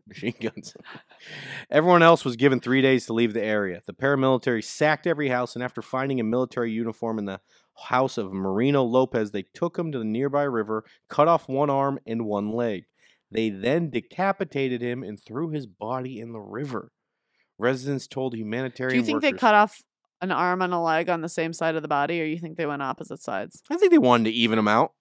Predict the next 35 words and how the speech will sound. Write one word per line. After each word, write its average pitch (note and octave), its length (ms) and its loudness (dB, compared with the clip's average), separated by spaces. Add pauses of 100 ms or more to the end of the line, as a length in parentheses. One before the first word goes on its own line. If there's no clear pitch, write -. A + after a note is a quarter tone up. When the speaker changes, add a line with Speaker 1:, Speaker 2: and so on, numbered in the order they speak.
(140)
Speaker 1:
You A#2+ 120 -6
know, A2+ 120 -2
let A2+ 160 -2
'em G2+ 160 -6 (560)
<laughs> - 260 -12 (1500)
try G#2+ 220 -10
and G#2 100 -10
swim G#2 220 -6
in G2 80 -6
a F#2 40 -10
straight G#2 280 -4
line. G#2+ 220 -4
'Cause B2+ 100 -4
if A#2+ 60 -6
you C#3+ 60 -10
cut F#3+ 140 6
off D3 120 4
just - 260 -6
both A#2 180 2
sides, A2 240 0
you're F#2 80 -10
just - 80 -18
gonna F#2 120 -12
swim - 160 -16
in - 60 -18
circles. - 480 -20
Speaker 2:
Yeah. E3+ 260 -8 (400)
Speaker 1:
Residents B2+ 580 0
<laughs> - 0 -
told A#2+ 340 -6
humanitarian A2 720 -10
workers G2+ 360 -12
that G2 140 -10
the - 80 -18
paramilitaries G2+ 880 -6